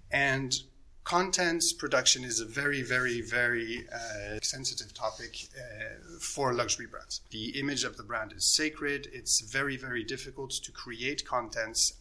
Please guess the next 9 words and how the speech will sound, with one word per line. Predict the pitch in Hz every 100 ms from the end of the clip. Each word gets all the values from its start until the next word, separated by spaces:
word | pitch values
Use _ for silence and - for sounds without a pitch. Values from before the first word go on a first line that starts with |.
| -
outside | 131 131 - 123 113 110 - -
of | 131 110 -
the | 127
scope | - 117 107
of | 110
headquarters. | - - - - - - - - -
In | 180 202
Japan | 202 185 127 120
specifically, | 117 120 - 127 127 - -